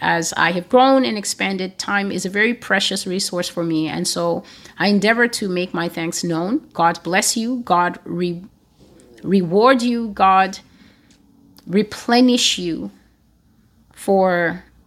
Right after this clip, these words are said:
your support of the Master's Voice Prophecy blog. Please be in the habit. If you're not following on the alternate channels, please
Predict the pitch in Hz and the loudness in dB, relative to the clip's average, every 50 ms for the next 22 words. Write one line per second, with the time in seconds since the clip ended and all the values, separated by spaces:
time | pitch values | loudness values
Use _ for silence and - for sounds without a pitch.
0 | _ _ - 196 185 190 196 190 - - 202 196 - - 180 175 170 - - - | _ _ -4 -2 0 0 0 0 0 -2 -4 -4 -4 -2 -2 -2 -2 -2 -6 -8
1 | - - - 170 170 170 180 185 170 175 175 170 170 - - 170 - - - 175 | -6 -2 0 0 0 0 -2 -2 -2 0 0 0 0 -2 -4 -6 -8 -6 -6 -6
2 | 170 170 - - 190 170 185 - 185 - - 180 185 - 175 165 165 170 165 - | -6 -6 -4 -2 -2 -2 -2 -2 -4 -6 -6 -6 -6 -4 -4 -2 -2 -4 -6 -6
3 | - - 240 240 233 240 233 214 208 202 196 190 196 190 196 202 214 214 220 220 | -2 0 2 2 2 0 -2 -2 0 0 0 2 4 4 4 4 2 0 -4 -4
4 | - - - 180 - 185 185 185 190 196 - - - 214 208 208 208 202 196 202 | -8 -10 -10 -8 -6 -4 -2 0 0 0 0 0 2 4 4 4 4 2 0 0
5 | 202 190 - 175 185 185 185 180 180 - - 190 202 196 - 196 185 180 175 - | 0 0 0 0 0 0 -2 -2 -2 0 0 0 0 0 -2 -4 -4 -4 -4 -4
6 | - - 196 196 202 202 202 196 196 - - 240 254 262 262 262 - - - | -2 0 2 2 2 2 0 -4 -4 -6 -2 0 2 4 4 2 2 -2 -6